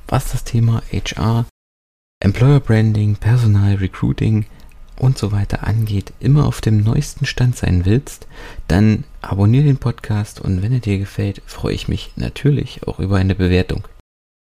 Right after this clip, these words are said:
Zur heutigen Folge geht es um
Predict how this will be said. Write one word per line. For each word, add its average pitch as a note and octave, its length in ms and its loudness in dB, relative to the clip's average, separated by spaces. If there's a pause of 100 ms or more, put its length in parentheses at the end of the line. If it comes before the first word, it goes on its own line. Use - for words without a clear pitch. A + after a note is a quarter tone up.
(240)
Zur A2+ 180 2
heutigen D#3 360 4
Folge F#2 440 2 (960)
geht - 260 -4
es D3 320 -4 (220)
um A2 260 -4